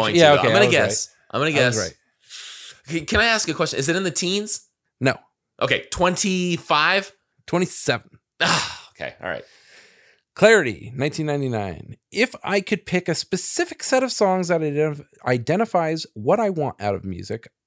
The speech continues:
Speaker 2: I would look no further than the thirteen songs on Clarity, because they have everything. Hard rock, soft rock, experimentation, weirdness, emotional rawness, songs of want and yearning,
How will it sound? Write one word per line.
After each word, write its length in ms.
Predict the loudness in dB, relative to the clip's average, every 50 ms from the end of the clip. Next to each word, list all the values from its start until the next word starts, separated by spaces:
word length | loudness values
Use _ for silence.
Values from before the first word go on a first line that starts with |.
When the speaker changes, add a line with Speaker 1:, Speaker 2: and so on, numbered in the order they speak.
| _ _ _ _
Speaker 2:
I 80 | 2 2
would 120 | 2 2
look 160 | 0 -2 0 0
no 160 | 0 0 0
further 380 | 0 0 -2 0 0 -2 -2
than 160 | -2 -4 -4 -6
the 80 | -6
thirteen 400 | -4 -4 -6 -4 -6 -6 -6 -6
songs 300 | -8 -8 -10 -10 -8 -8 -8
on 100 | -8 -8
Clarity, 560 | -4 -2 0 0 0 0 -2 -6 -10 -12 -12 -14 -20 -12 _
because 360 | -6 0 2 4 4 4 2 0
they 120 | 0 0
have 240 | 2 0 -2 -2 -4 -2 0
everything. 460 | 0 0 0 -2 -6 -10 -16 -18 -20 -20 _ _
Hard 240 | 4 4 4 4 2
rock, 260 | -4 -14 -20 -20 _
soft 380 | 0 4 4 4 4 2 -2 -14
rock, 240 | -18 -18 -20 _ _
experimentation, 840 | -16 -12 -6 -4 -2 -2 -2 -4 -6 -4 -2 -2 -2 -2 -4 -8 -12 -8
weirdness, 480 | -4 0 2 2 0 0 -4 -10 -14
emotional 440 | -12 -10 -10 -8 -8 -6 -4 -4 -2 2
rawness, 440 | 2 4 4 4 2 -2 -4 -8 -10
songs 320 | -8 -8 -6 -6 -6 -4
of 100 | -6 -6
want 340 | -4 -4 -2 -2 -2 -2 -2 -4
and 180 | -4 -4 -2
yearning, 300 | -2 -2 -2 -4 -4 -6